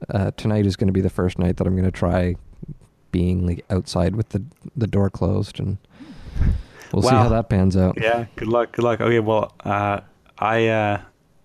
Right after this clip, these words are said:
Speaker 2: so, um, our kid was sleeping, like, as perfect as one could want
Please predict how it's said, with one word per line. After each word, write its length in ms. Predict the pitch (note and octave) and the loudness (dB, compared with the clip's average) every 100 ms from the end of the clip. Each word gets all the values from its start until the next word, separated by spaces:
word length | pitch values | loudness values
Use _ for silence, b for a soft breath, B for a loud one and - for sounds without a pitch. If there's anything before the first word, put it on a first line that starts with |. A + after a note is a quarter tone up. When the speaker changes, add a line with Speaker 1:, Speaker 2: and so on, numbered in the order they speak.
| _ | _
Speaker 2:
so, 420 | - - G#2+ G#2 - - | -6 0 2 2 -2 -4
um, 420 | G2+ G2 G2 F#2 - _ _ _ - B B B B - | -2 0 0 -4 -10 _ _ _ -14 B B B B -2
our 160 | F#3 | -2
kid 380 | F#3+ A2 G#2 C#3 | 0 0 0 0
was 140 | A2+ A2 | -4 -4
sleeping, 560 | - B2 B2 A#2 A2 - _ - | 2 2 4 0 0 -6 _ -4
like, 300 | G#2 F#2+ - _ - | -2 -2 -12 _ -8
as 160 | G#2 G#2 | -4 -2
perfect 480 | - C3 B2 G#2+ - | 0 2 2 2 -4
as 400 | G#2 G2+ G2+ - - | -4 -4 -6 -14 -12
one 280 | A2 G#2 A2 | -2 0 0
could 160 | A2 | -2
want 420 | F#2 G2+ F#2+ F2 | 0 2 0 -2